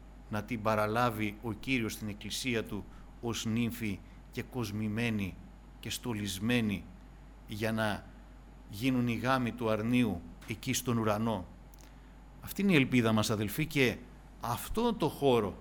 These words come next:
μας έχει χαρίσει ο Θεός και αυτόν το χώρο χρειάζεται να τον αγαπάμε, να προσευχόμαστε για αυτόν και να ξέρουμε ότι είναι το καταφύγιό μας. Είναι ο χώρος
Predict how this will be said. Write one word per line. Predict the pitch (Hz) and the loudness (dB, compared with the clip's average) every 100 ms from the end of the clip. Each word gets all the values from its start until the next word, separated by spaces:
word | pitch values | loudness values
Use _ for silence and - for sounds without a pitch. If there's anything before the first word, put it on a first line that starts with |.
| - | -10
μας | 117 113 185 | -6 -4 -2
έχει | 180 208 | -2 0
χαρίσει | 160 143 180 - 160 | 2 4 4 4 4
ο | 147 | 2
Θεός | 139 135 131 120 - - - - - - | 4 6 6 6 0 -10 -18 -20 -20 -18
και | - 117 | -8 -6
αυτόν | - 135 | -2 -2
το | 127 | -2
χώρο | - 139 135 113 - - - | 2 2 4 2 -4 -16 -12
χρειάζεται | 123 120 127 | -6 -4 0
να | 120 | -2
τον | 120 110 | 0 -2
αγαπάμε, | 101 101 98 117 127 165 202 - - - - - - - | 0 0 6 6 8 4 2 -4 -16 -18 -20 -20 -20 -8
να | 110 113 | -4 -4
προσευχόμαστε | 117 - 117 - - 190 156 - 123 | -4 -4 -6 -6 -4 0 2 2 0
για | 107 101 | 0 0
αυτόν | - 127 143 175 - - - - - | 0 0 0 -2 -10 -18 -18 -18 -4
και | 135 | 2
να | 127 | 2
ξέρουμε | 123 - 180 180 165 | 2 2 4 4 4
ότι | 160 151 117 - - - - | 4 4 4 0 -12 -12 -2
είναι | 165 180 | 2 2
το | 175 | 2
καταφύγιό | 170 160 160 131 175 170 143 151 175 | -2 -4 -2 -2 -2 0 2 2 2
μας. | 110 90 - - - - - - - - - - | 0 -2 -6 -10 -16 -18 -18 -18 -18 -20 -18 -6
Είναι | 135 175 175 147 - - - | 0 6 8 6 4 -6 2
ο | 135 | 4
χώρος | 131 135 151 175 208 226 - | 4 6 8 10 8 6 2